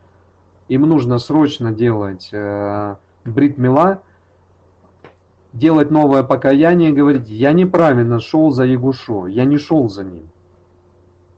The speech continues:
Я, собственно, за ним не шёл, потому что мне научили неправильно за ним идти». В этом всё отличие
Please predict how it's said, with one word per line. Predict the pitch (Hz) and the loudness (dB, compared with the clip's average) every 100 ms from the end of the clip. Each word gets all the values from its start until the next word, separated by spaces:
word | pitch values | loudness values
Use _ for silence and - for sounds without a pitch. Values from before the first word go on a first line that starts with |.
| _ - | _ -6
Я, | 113 | -4
собственно, | 117 175 - 131 107 | -2 -2 -2 -4 -4
за | 95 101 | -4 -8
ним | 92 87 - _ | -10 -14 -18 _
не | 113 131 | -4 -2
шёл, | 135 - - 101 - _ - | -2 -2 -2 -2 -6 _ -12
потому | - 147 | -4 -2
что | 147 127 | -2 -4
мне | 120 120 113 - _ _ - - | -2 -2 -4 -10 _ _ -20 -10
научили | 123 123 123 156 131 | -4 -4 -2 -2 -2
неправильно | 117 117 123 120 104 95 | -2 -4 -2 -2 -4 -8
за | 92 | -12
ним | 90 90 90 | -12 -14 -16
идти». | - - _ _ _ _ _ - | -20 -20 _ _ _ _ _ -6
В | 127 | -2
этом | 147 147 | 0 -2
всё | 131 131 | -2 -2
отличие | 123 113 98 - 90 | -2 -4 -6 -10 -20